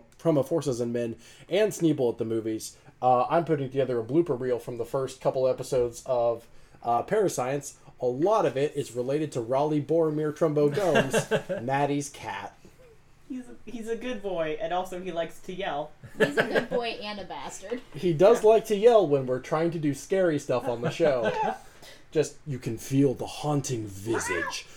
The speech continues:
Speaker 1: of a thousand generations pouring down into your soul. And, Maddie, do you need to take care of the cat?
Speaker 3: Yeah, sorry, I'll be right back.
Speaker 4: <laughs>
Speaker 1: The ghost taps you on the back of the shoulder.
Speaker 4: <laughs>
Speaker 1: All right.
Speaker 4: Only this time from behind a door.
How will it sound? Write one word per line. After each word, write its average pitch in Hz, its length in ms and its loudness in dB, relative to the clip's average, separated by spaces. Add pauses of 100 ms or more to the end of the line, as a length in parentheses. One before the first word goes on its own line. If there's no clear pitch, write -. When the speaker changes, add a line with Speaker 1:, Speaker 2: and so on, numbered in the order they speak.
Speaker 1:
of 123 120 -4
a 127 40 -4
thousand 139 640 2
generations 120 640 -2
pouring 156 540 4
down - 420 2
into - 220 -2
your - 180 0
soul. 123 560 4 (440)
And, 147 160 4 (260)
Maddie, 185 260 2
do 185 100 -6
you 214 40 -4
need 247 140 -2
to 247 80 -4
take 214 180 -2
care 185 120 0
of 180 60 2
the 165 60 4
cat? 160 340 2 (380)
Speaker 3:
Yeah, 180 320 4
sorry, 160 260 4
I'll 156 140 0
be 160 60 -4
right 151 180 -2
back. 139 340 -4
Speaker 4:
<laughs> - 1500 -10
Speaker 1:
The 131 140 -2
ghost 165 340 6
taps 170 340 0
you 123 160 0
on 107 100 -4
the - 80 -4
back 131 260 -2
of 101 160 -8
the 107 80 -4
shoulder. 135 420 -2 (560)
Speaker 4:
<laughs> - 340 -2
Speaker 1:
All 180 140 4
right. 160 160 6
Speaker 4:
Only 302 180 -2
this 269 200 -2
time 269 180 -2
from 262 160 -6
behind 233 320 -6
a 220 60 -10
door. 202 340 -8